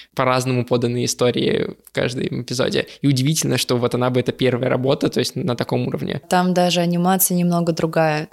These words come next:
Speaker 2: Ну, то есть, и просто если смотришь обычное аниме, ну, такое по классике, ты понимаешь, что там немного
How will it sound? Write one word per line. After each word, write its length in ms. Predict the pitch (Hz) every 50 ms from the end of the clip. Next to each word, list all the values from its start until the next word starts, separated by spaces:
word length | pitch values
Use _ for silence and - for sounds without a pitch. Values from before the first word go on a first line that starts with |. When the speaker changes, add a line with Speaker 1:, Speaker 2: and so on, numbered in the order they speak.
| _ - - -
Speaker 2:
Ну, 180 | 175 180 175
то 140 | 165 - 175
есть, 200 | 170 175 - -
и 120 | - 190 185
просто 340 | 185 - 180 180 - -
если 120 | 175 - -
смотришь 420 | - - 185 175 175 175 175 -
обычное 400 | 165 160 175 247 - - - 233
аниме, 340 | 208 196 185 180 170 160 151
ну, 60 | 151
такое 240 | - - - - 147
по 100 | - 170
классике, 520 | - - 156 147 156 - - - - - _ - - - - - - - _ _
ты 400 | - 175 165 160 160 160 160 156
понимаешь, 520 | 156 - 160 160 160 160 156 156 165 175 180
что 140 | - - 175
там 160 | - 160 165
немного 360 | 160 160 165 170 175 170